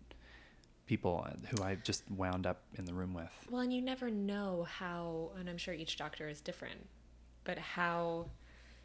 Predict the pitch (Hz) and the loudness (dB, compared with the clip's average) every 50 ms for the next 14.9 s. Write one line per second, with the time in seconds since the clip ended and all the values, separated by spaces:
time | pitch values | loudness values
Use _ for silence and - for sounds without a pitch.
0 | - - - - - - 185 170 160 170 175 - - - 175 160 156 - - - | -20 -20 -18 -8 0 0 2 2 2 2 0 -2 -2 0 -2 -2 -2 -4 -8 -14
1 | - - - - - - - 135 123 98 85 - - - 190 190 - 104 175 196 | -14 -14 -16 -16 -16 4 6 8 8 8 6 0 2 6 6 6 8 6 6 6
2 | 233 247 202 160 156 139 135 - 185 170 170 165 - 190 185 185 180 185 180 - | 6 6 6 6 4 4 2 4 6 6 8 8 8 6 6 6 6 4 4 4
3 | - - 185 175 175 170 - - 175 170 - 170 160 165 160 - - 143 135 165 | 2 2 4 4 4 2 2 2 2 2 4 2 2 2 0 2 6 6 6 6
4 | 165 165 165 165 - - 175 170 165 - - - 170 165 165 - - 170 170 160 | 6 2 -2 -4 -2 0 0 0 0 0 -2 -2 -2 -2 -2 -4 -4 -2 -2 -4
5 | - - 180 170 - 160 160 160 160 160 160 156 156 151 - - 165 156 156 - | -2 -4 -4 -2 0 0 0 0 -2 -2 -2 -4 -6 -6 -4 -4 -4 -4 -4 -8
6 | - - - 151 - 151 165 175 - - - - - - - - - - - - | -10 -6 -6 -4 -4 -6 -6 -8 -12 -18 -20 -20 -20 -20 -20 -20 -20 -20 -20 -20
7 | - - - - - - - - - 190 196 202 196 196 190 185 - - 202 160 | -20 -20 -20 -20 -20 -16 -10 -4 -2 0 2 2 2 2 2 0 0 2 2 2
8 | 147 - 156 - - 175 170 151 147 147 147 - 254 269 196 - - 147 165 - | 0 -2 -4 -6 -4 -4 -2 0 0 -2 -2 -2 -2 -2 -2 -2 -4 -6 -6 -6
9 | 156 - - - - - - - - - - - - - 135 113 - - - - | -6 -6 -6 -6 -6 -6 -6 -6 -6 -4 -4 -2 6 6 6 6 6 0 -4 -8
10 | - - - - - - - - - - - - - - 160 151 147 147 151 156 | -14 -20 -20 -20 -20 -14 -12 -10 -10 -10 -10 -8 6 10 10 10 12 10 10 8
11 | 151 127 117 113 117 175 175 180 170 180 170 - - - - - 156 165 175 165 | 8 8 6 6 4 2 0 0 0 -2 -2 -2 -2 -4 -2 -2 -2 -2 -2 -2
12 | - - 143 - - - - 196 190 - - - - 139 139 135 127 123 117 - | -2 -2 -2 -2 -2 -2 -2 -4 -4 -6 -4 4 6 6 8 8 8 8 6 8
13 | - 107 110 117 135 131 131 127 120 113 110 104 - 113 113 120 117 120 117 113 | 8 8 10 10 8 8 8 8 8 8 6 6 6 6 6 6 8 8 6 6
14 | 104 - - 113 - - - - - 139 117 117 117 110 - - - - | 6 6 6 6 6 4 0 0 2 4 6 6 8 8 8 6 6 4